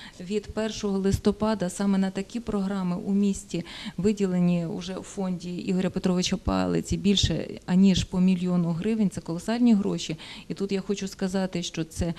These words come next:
і, м, програми, які започа-, продовжені в пологовому будинку немовлятам, це і програми в садочках, е, от, тому що поруч із, е, тренажерами зараз будуть, е, м, е, програми,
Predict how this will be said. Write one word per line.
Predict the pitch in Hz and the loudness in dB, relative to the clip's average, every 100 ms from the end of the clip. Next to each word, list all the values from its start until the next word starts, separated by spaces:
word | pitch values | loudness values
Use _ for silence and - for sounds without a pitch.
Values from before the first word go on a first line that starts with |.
| - - - - | -8 -14 -16 -4
і, | 196 185 | 0 0
м, | 175 - 190 185 185 | 0 4 6 6 4
програми, | 196 185 196 185 175 165 | 2 4 2 2 0 -2
які | 170 - 185 170 - | -8 -10 -10 -8 -8
започа-, | 180 185 175 190 - 185 | -8 -6 -6 -4 -4 -2
продовжені | 202 196 190 185 175 170 | 2 4 4 4 6 6
в | 160 | 4
пологовому | 208 202 196 180 180 180 175 | 4 6 6 4 2 2 2
будинку | 175 170 175 175 - 160 160 - 180 | -2 -2 0 0 0 -2 -2 0 2
немовлятам, | 180 180 170 170 170 165 180 | 4 2 0 -2 -4 -2 -2
це | - 208 | 0 0
і | |
програми | - 196 190 196 190 175 - - - | 2 2 4 6 6 4 0 -14 -8
в | |
садочках, | - 214 190 175 170 - 170 165 170 - | -2 0 0 0 -2 -6 -6 -4 -6 -8
е, | 196 170 - | -6 -4 -4
от, | 175 175 185 | -2 -2 -2
тому | 196 190 190 | 4 6 6
що | - 175 - - - - | 4 -2 -4 -10 -16 -10
поруч | - 196 196 190 - | 4 6 8 6 2
із, | - 208 185 175 - | -4 0 0 0 -2
е, | 190 | 0
тренажерами | 185 190 190 185 196 202 190 180 | 2 6 6 8 4 6 6 4
зараз | 175 175 170 | 0 -4 -8
будуть, | 175 185 175 175 | -6 -6 -6 -8
е, | - 180 175 170 | -6 -2 2 4
м, | 156 143 - 180 180 | 4 4 4 4 6
е, | 180 175 175 | 6 4 4
програми, | 185 180 196 196 | 2 2 4 4